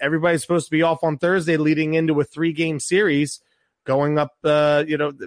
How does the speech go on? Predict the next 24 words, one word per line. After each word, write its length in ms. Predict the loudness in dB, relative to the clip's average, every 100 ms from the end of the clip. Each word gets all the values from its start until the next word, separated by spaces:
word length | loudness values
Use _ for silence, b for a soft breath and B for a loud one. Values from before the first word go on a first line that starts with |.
| -16
for, 280 | -2 -2 -2 -2
for 140 | -2
Wild 240 | 0 0
Card 180 | 0 0
Weekend. 460 | 0 -2 -2 -2 0
So 280 | 0 0 -2 B B
we'll 160 | 0 0
see 200 | 2 2
how 200 | 2 0
things 340 | 0 2 0
go. 380 | 0 2 2 2
But 260 | 0 -2 0
you 80 |
know 160 | -2 0
what? 380 | 0 2 0 -2
Like, 200 | -4 -2
in 120 | -4
times 400 | -2 -2 -2 -4
of 80 | -6
crisis 560 | -2 0 0 -2 -4
like 240 | 0 0 0
this 280 | 0 0 -2
with 160 | -2
Hurricane 560 | 0 0 0 -2 -2